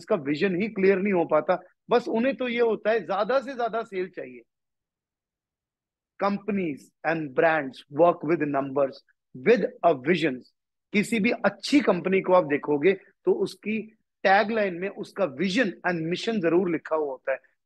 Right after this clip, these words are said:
और वो vision ही है जो द्वितीय energy field को दर्शाता है।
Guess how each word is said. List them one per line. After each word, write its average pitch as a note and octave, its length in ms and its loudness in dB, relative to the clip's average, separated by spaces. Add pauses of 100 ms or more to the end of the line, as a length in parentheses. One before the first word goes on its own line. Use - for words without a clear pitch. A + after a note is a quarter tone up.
और F3+ 140 6
वो F3+ 180 0
vision F3+ 400 4
ही B3+ 200 2
है G#3 300 2 (220)
जो A#3+ 100 -4
द्वितीय F#3 500 -6
energy F3 360 -2
field D#3+ 320 0
को A3+ 140 2
दर्शाता C3+ 580 -2
है। A2+ 100 -10